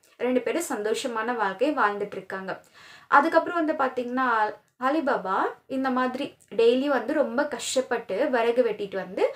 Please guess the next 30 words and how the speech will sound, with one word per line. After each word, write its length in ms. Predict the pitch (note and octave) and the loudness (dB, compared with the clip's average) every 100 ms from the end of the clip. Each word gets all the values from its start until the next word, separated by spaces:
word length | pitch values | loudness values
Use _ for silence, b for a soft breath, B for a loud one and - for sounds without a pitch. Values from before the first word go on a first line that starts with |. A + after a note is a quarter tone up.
| B B B - | B B B -6
கொஞ்சம் 280 | E4 E4 C4+ | -4 2 2
அதிக 180 | B3+ C4+ | 2 4
அதிகமா 280 | B3+ A#3 B3 C4 | 2 2 -2 0
காசு 260 | A#3 A3+ B3 | 0 0 -2
சேர்த்து 240 | B3 G#3 F3 | -2 -2 -4
வச்சு 300 | F3 - F#3 G#3 G#4+ - _ - | -8 -8 -8 -4 -4 -6 _ 0
அவன் 180 | A3 A3+ | 0 0
வச்சிருக்கக்கூடிய 600 | A3 D4+ D4+ D4+ B3 A3 - | -2 -2 -2 -2 -2 -2 0
சேமிப்புல 580 | A3+ A3+ G#3 F#3+ F3+ F#3 F4+ - B - | 0 0 -2 -6 -4 -2 -2 -4 B -2
கொஞ்சம் 340 | D4+ D4 C#4 C4 | 0 0 -2 0
காசை 320 | A#3+ C4 B3 G3 | 0 2 2 0
எடுத்து 280 | F#3 - C5 B B B | -2 -2 -2 B B B
சந்தைக்கு 420 | C#4 C4 D4 E4 B3+ | 0 0 0 2 2
போயிட்டு 240 | F#3+ G3 D4+ B3+ | 0 -2 0 0
மூணு 180 | A#3 A3 G#3+ | 0 -2 0
கழுதைகளை 600 | G#3 B3+ C4 - F3 F#3 D4 - _ - A#3+ | 2 4 4 2 -4 -2 -2 -4 _ -4 4
விலைக்கு 300 | B3+ A#3+ A#3+ | 6 6 2
வாங்கிட்டு 340 | A#3 G3+ G3+ G3 | -2 -2 -4 -4
வரான். 180 | F3 E3+ - - | -6 -6 -6 0
வாங்கிட்டு 340 | D#4+ E4+ C4 G3+ | 2 2 0 -2
வந்துட்டு 320 | G3 F#3 E3+ A3+ G#4+ B B B | -4 -6 -2 0 0 B B B
தினமும் 480 | C4+ C#4+ D#4+ E4 F#4+ A#3+ | 6 6 4 0 0 0
அவன் 240 | G#3 A3+ - B B A3 | 0 -2 -4 B B 2
விறகு 280 | B3+ D4 C#4+ | 4 4 4
வெட்டுறதுக்காக 640 | C4 A3+ G#3 G3+ G3 D#4 D#4+ | 2 2 -4 -4 -4 -4 -2
காட்டுக்கு 360 | C4 A#3+ B3+ A#3 | -2 0 0 0
போகுவான் 340 | G3+ F#3 F3+ E3 | -2 -2 -6 -4
இல்லையா, 260 | E3 A#3 A3+ B B G3 | -2 -2 -2 B B -6
அப்போ 180 | F#3+ G#3+ D4+ | -2 0 2
அந்த 140 | D#4 | 4